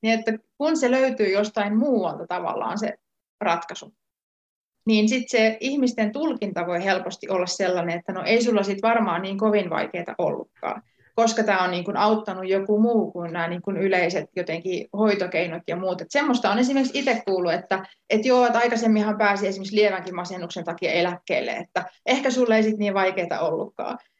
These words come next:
Ja kun otetaan niin kuin huomioon se, että se diagnoosi, mikä mulle aikanaan lätkästiin, oli skitsoaffektiivinen häiriö.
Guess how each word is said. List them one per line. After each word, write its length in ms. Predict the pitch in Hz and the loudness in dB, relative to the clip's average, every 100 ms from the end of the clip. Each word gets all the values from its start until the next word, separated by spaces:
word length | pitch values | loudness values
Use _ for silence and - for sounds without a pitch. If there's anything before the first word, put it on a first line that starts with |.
| _ | _
Ja 220 | 208 202 - | 0 2 2
kun 120 | 226 | 2
otetaan 340 | 233 240 220 | 2 2 0
niin 100 | 214 | 0
kuin 120 | 220 | -2
huomioon 500 | 220 302 247 190 175 | 0 2 2 0 -2
se, 260 | 196 226 196 | -4 0 0
että 240 | 170 - | -2 -6
se 260 | 196 196 190 | -4 -2 -2
diagnoosi, 540 | 226 285 302 202 196 196 | 0 0 0 -2 -4 -4
mikä 220 | 185 185 | -6 -8
mulle 180 | 185 185 | -6 -2
aikanaan 500 | 220 226 208 185 185 | 0 0 0 -2 -2
lätkästiin, 680 | 294 - 185 180 - 180 175 | -2 -4 -8 -10 -8 -8 -6
oli 260 | 190 185 | -4 -4
skitsoaffektiivinen 1000 | 190 - 359 233 170 170 - - - - 208 | -4 -6 -4 -4 -4 -8 -12 -10 -10 -10 -8
häiriö. 340 | - - - | -8 -8 -10